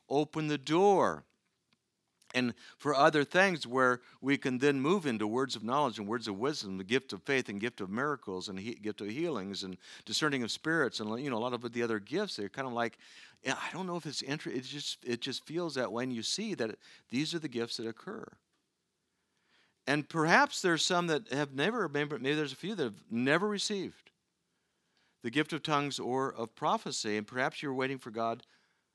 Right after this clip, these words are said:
to give it to you. Well, if he wants me to have it, he'll give it. Mm, not sure if I read that in Scripture very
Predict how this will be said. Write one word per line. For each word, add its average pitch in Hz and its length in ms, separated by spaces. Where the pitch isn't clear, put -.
to 123 80
give 117 180
it - 100
to 90 120
you. 65 120
Well, 90 220
if 90 80
he 104 60
wants 107 260
me 120 100
to 87 200
have 76 100
it, - 80
he'll - 160
give 55 180
it. - 180
Mm, 82 340
not 131 180
sure - 140
if - 120
I 107 80
read 107 320
that 87 200
in 92 60
Scripture 85 480
very 78 240